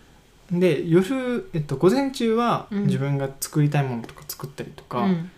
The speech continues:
Speaker 1: そういうのに集中して、
Speaker 2: うん。
Speaker 1: で、お昼から六時までは自由。
Speaker 2: うん。
Speaker 1: その見たりしてもいいみたいな。
Speaker 2: うん。
Speaker 1: で、その代わり六時から寝るまでは、できるだけ見るの減らして、
Speaker 2: うん。
Speaker 1: <clears throat>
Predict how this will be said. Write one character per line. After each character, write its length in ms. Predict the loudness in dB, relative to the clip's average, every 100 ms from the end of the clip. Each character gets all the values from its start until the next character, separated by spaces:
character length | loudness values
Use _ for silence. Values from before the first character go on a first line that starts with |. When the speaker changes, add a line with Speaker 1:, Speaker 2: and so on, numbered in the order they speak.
| _ _
Speaker 1:
そ 140 | -2 -2
う 40 |
い 20 |
う 20 |
の 60 | 0
に 60 | -6
集 180 | -8
中 220 | -8 -10 -10
し 100 | -2
て、 360 | 0 0 -4 -8
Speaker 2:
う 80 | -4
ん。 240 | -4 -4 -4
Speaker 1:
で、 60 |
お 60 | -4
昼 280 | -2 -2 -2
か 140 | 0
ら 140 | 0 0
六 240 | 0 2
時 100 | 2
ま 100 | 4
で 80 | 4
は 120 | 2 0 -12 -8
自 160 | -2 2
由。 180 | 2 0 -14 -20 -20 _ _ -8
Speaker 2:
う 60 | -6
ん。 60 |
Speaker 1:
そ 80 | -4
の 60 | -2
見 100 | 0
た 100 | 0
り 100 | -2
し 60 |
て 80 | 0
も 100 | 0
い 200 | 0 -4
い 40 | -6
み 60 |
た 80 | -4
い 20 |
な。 140 | -4 -6 -18 -20 _ -20 -16 -4
Speaker 2:
う 20 |
ん。 40 |
Speaker 1:
で、 280 | -2 -2 -4 -20 _ _
そ 160 | -10 -4
の 80 | -2
代 120 | 2
わ 40 |
り 100 | 4
六 240 | 4 4 0
時 120 | 0
か 120 | 0
ら 100 | 2
寝 160 | 4 6
る 80 | 6
ま 120 | 6
で 80 | 4
は、 360 | 2 0 -4 -14 -2
で 120 | 2
き 80 | 4
る 60 | 4
だ 100 | 2
け 80 | 2
見 140 | 2
る 80 | 2
の 100 | -2
減 140 | -4
ら 80 | -4
し 100 | -4
て、 300 | -2 -2 -2
Speaker 2:
う 60 | -2
ん。 220 | -2 4
Speaker 1:
<clears throat> 300 | 6 6 4